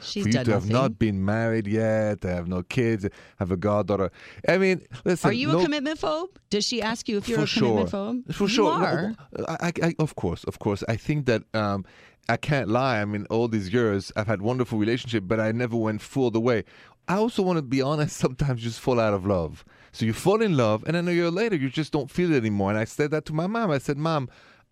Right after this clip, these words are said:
Speaker 2: you have to give me more time," 'cause some people find love at sixty. I don't
Speaker 1: Okay.
Speaker 2: think there's a time to
Speaker 1: And I
Speaker 2: fall
Speaker 1: agree.
Speaker 2: in love, you know, twenty or thirty. If
Speaker 1: I
Speaker 2: you don't
Speaker 1: agree.
Speaker 2: want kids like me, sixty or seventy is still good.
Speaker 1: I don't think that you are a commitment phobe, though.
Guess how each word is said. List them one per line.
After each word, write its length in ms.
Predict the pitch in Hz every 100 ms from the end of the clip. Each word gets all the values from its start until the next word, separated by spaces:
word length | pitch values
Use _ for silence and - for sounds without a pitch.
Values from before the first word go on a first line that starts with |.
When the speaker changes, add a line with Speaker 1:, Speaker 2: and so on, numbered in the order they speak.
| -
Speaker 2:
you 140 | 143
have 160 | 147 175
to 60 | 175
give 160 | 151
me 120 | 143 151
more 200 | 147 143
time," 600 | - 175 156 120 127 - - -
'cause 140 | 170 -
some 260 | 202 208
people 260 | 190 170 143
find 400 | - 143 139 143
love 220 | 143 139
at 100 | 147
sixty. 600 | - 196 - - - 82 - - - _
I 60 | -
don't 120 | 165
Speaker 1:
Okay. 120 | -
Speaker 2:
think 140 | 185 165
there's 240 | 160 135
a 80 | 139
time 340 | - 143 139
to 40 | 139
Speaker 1:
And 80 | -
I 60 |
Speaker 2:
fall 80 | 135
Speaker 1:
agree. 100 | 127
Speaker 2:
in 60 | 120
love, 260 | 117 110 - _ -
you 60 | 156
know, 120 | 135 -
twenty 520 | - 127 139 135 135 123
or 80 |
thirty. 580 | - - 117 120 123 131 - _ _
If 80 | -
Speaker 1:
I 80 | 180
Speaker 2:
you 40 |
don't 80 | 196
Speaker 1:
agree. 60 | 185
Speaker 2:
want 140 | 151
kids 240 | - 196 175
like 200 | 131 123
me, 200 | 123 175
sixty 360 | - 180 - 170
or 60 |
seventy 420 | 165 180 165 165 175
is 60 |
still 180 | - 196
good. 420 | 175 220 269 107 - _ _ -
Speaker 1:
I 80 | 185
don't 320 | 226 254 202
think 160 | 202 175
that 120 | 170
you 160 | 160
are 120 | 151 135
a 60 |
commitment 440 | - 151 180 170 -
phobe, 260 | 120 110
though. 260 | 117 92